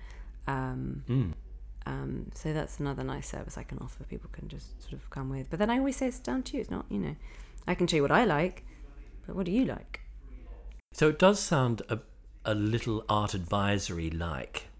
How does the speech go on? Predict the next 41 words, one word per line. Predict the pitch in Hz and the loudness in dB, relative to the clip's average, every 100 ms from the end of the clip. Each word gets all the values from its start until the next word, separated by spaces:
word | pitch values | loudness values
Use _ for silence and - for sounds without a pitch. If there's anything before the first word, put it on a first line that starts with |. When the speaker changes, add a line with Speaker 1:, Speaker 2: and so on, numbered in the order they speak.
| - - | -18 -10
Speaker 2:
doesn't | 95 82 - | -8 -6 0
it? | |
Speaker 1:
Yeah, | 370 392 | 6 8
I | 403 | 6
would | 370 | 6
say | 330 | 4
it | 330 | 4
does. | 330 165 143 - | 4 2 -2 -4
Yeah. | 302 208 143 - - - - - - | 0 2 0 -4 -12 -14 -14 -14 -2
Yeah, | 269 247 175 | 4 6 8
I | |
guess | 202 208 | 6 4
people | 220 196 | 2 2
are | 196 | 4
coming | 190 | 4
to | 175 | 6
me | 180 175 | 6 4
for | 175 170 160 - | 4 2 2 2
my | 170 160 | 2 4
opinion, | 156 160 160 156 147 - | 2 2 2 2 -2 -2
but | 151 | 0
also | 151 147 147 147 | 0 0 -2 0
my | 147 143 | 0 0
knowledge. | 147 151 160 233 285 - - - - - - - - | 0 2 2 0 -2 -4 -12 -12 -14 -14 -14 -14 -10
Um, | - 175 175 | -2 2 2
'cause | |
there's | - 220 | 0 0
so | - 247 240 202 | 4 4 6 4
many | 180 160 147 | 6 4 4
artists | 151 147 - - | 2 0 -4 -6
out | - - | -6 -4
there, | 139 | -6
as | 151 | -4
you | 156 | -4
know, | 160 170 143 135 | -2 -2 -2 -2
and | 139 | -2
there's | 143 - | -2 0
so | 156 | 0
Speaker 2:
Yeah. | |
Speaker 1:
much | 151 151 | 0 -2
talent. | - 185 156 131 - - | -2 2 2 0 -4 -8